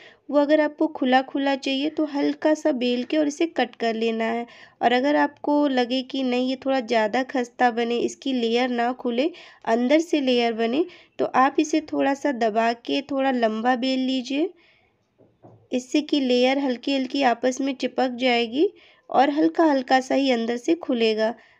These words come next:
अब इसे ऐसे पतले पतले में कट कर लेंगे। तो यहाँ मैं पहले सभी को बना लूँगी, उसके बाद एक साथ ही फ्राई करूँगी। तो ये देखिए, यहाँ मैंने ऐसे कट कर लिया है।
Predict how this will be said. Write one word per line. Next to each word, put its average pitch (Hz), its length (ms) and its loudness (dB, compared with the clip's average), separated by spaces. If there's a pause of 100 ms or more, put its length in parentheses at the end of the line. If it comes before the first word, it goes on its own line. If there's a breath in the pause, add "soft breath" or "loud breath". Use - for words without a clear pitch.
(140 soft breath)
अब 247 160 -2
इसे 285 240 0
ऐसे 269 320 0
पतले 254 360 -4
पतले 254 380 -2
में 262 140 -2
कट 240 280 -4
कर 277 220 -2
लेंगे। 269 500 -2 (1300)
तो 254 100 2
यहाँ 254 340 0
मैं 294 180 0
पहले 277 340 -2
सभी 247 380 -2
को 285 220 -2
बना 233 360 0
लूँगी, 254 440 -2
उसके 269 400 -2
बाद 247 360 0
एक 254 220 -4
साथ 285 260 -4
ही 302 60 0
फ्राई 254 340 -2
करूँगी। 240 460 -4 (560 soft breath)
तो 226 60 -6
ये 240 200 -2
देखिए, 254 500 -2 (1800)
यहाँ 247 240 -2
मैंने 247 280 0
ऐसे 233 200 -6
कट 240 300 -6
कर 269 200 -2
लिया 269 320 -2
है। 294 240 -2